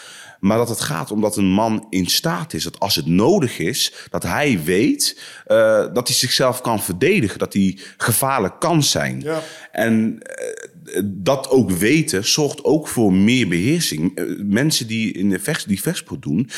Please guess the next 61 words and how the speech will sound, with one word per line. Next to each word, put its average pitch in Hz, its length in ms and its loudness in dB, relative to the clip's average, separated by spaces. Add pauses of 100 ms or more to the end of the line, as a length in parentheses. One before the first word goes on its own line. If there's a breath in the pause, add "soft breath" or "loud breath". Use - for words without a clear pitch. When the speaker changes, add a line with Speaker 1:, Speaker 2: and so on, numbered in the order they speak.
(180 loud breath)
Speaker 1:
die 113 100 -2
zijn 113 220 0
over 110 180 -2
het - 100 -4
algemeen 104 420 0
veel 151 420 0
beheerster 87 840 -2 (280 loud breath)
en 85 120 -2
veel 143 240 4
minder 107 420 4
agressief - 460 -2
dan 95 140 2
mensen 123 540 0 (300 loud breath)
die 104 140 2
er 110 60 4
niet 180 220 2
zijn. 82 180 0
Want 92 160 -2
vaak 135 220 -4
vanuit 113 240 -2
onzekerheid 110 840 2
ontstaat 110 520 -4
agressie. - 440 -4
Speaker 2:
Ja, 240 120 0
nee, 208 220 2
maar 131 320 -4
d-, 107 160 -12
dat 147 240 -4
is 160 120 -2
het. 95 200 -10
Wigert 170 280 -2
zegt 147 140 -4
dat 139 120 -8
altijd 127 220 0
heel 123 180 -2
mooi. 120 280 -2
Kijk, 131 260 -4
het 120 100 -14
verschil 170 240 -4
tussen - 180 -2
een 131 60 -4
voetbalvereniging 156 800 -2
en 120 80 -6
de 113 60 -8
Braziliaanse 131 420 -4
jiu-jitsu 151 340 0
is 117 80 -4
dat 110 120 -4
bij 113 160 -2
Braziliaanse 131 400 -2
jiu-jitsu 135 200 -10
weet 127 100 -4
iedereen 139 280 -6
precies 143 220 -6
waar 120 160 -4
ze - 60 -4
staan - 260 -6
ten 107 120 -12
opzichte 95 300 -10
van 98 120 -14
elkaar. 95 220 -14